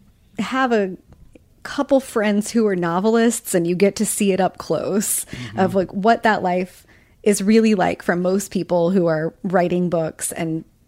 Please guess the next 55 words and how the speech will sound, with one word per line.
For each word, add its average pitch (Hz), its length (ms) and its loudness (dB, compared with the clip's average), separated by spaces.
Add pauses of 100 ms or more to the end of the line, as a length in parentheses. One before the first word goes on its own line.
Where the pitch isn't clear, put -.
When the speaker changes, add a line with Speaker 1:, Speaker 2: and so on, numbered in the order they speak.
(300)
Speaker 1:
selling 170 440 -2
books 160 260 -6
these 160 240 -6
days, 160 400 -6
is 180 200 -6
that, 180 280 -2
you 180 100 -8
know, 165 140 -6
writing 170 360 -4
is 160 120 -6
not 165 220 -2
their 160 100 -4
full-time 165 460 -6
job. 214 420 -2 (340)
Very 185 300 2
few 247 400 2
authors 220 640 0
Speaker 2:
Yep. - 160 -18
Speaker 1:
make 208 240 0
enough 196 220 -2
money, 185 300 -2
like, 175 120 -2
very, 202 360 4
very 175 260 -2
few 160 300 -2 (400)
make 196 200 4
enough 180 240 -2
money 170 280 -4
from 170 480 -4 (180)
their 190 140 0
book 175 200 -4
contracts 170 540 -4
and 165 140 -4
sales 165 440 -2
alone 170 680 -4
for 202 140 2
that 170 260 0
to - 100 -6
be 180 140 -4
their 180 160 -2
full-time 175 440 -2
job. 170 280 -2
And 175 160 -4
so 185 200 2
to 190 340 -2
see - 400 0
people 208 320 2
up 180 120 -2
close, 185 400 0
like, 175 160 -6
you 202 120 -8
know, 160 160 -12
getting 208 340 2
up 170 160 -4
at, 160 240 -4